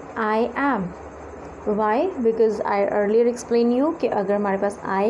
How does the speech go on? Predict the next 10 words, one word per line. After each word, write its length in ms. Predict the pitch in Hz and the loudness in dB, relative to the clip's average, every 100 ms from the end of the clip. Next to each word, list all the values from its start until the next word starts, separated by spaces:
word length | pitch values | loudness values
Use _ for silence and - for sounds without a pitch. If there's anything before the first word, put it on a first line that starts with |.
| 247 | 2
है, 160 | 285 269 | 2 2
then 180 | 226 | 2
definitely 600 | 202 196 196 240 262 254 277 | 2 0 0 0 2 2 2
we 120 | 226 185 | 2 4
will 120 | 190 | 2
use 360 | 190 196 202 | 4 4 2
there 280 | 196 220 262 294 - - - - - - - - - - - - - | 2 2 2 -2 -12 -16 -16 -16 -16 -16 -14 -14 -14 -14 -14 -14 -4
am. 240 | 220 202 175 175 - - - - - - | 0 0 0 -6 -12 -16 -16 -16 -10 -2
I 280 | 214 208 202 | 2 2 0
am 280 | 196 196 | -2 -2